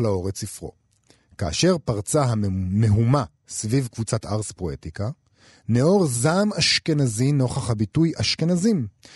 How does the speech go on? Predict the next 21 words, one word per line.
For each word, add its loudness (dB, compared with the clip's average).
"אני -2
מרשה 0
לעצמי 0
להניח 2
שהאשכנזים 0
לא 4
היו 2
נפגעים 0
עד 0
כדי 2
כך, 0
אילו 4
קראו 2
להם 4
מערבים, 0
אה, 0
או 2
אירופאים." 0
זה 0
ציטוט -4
מתוך -2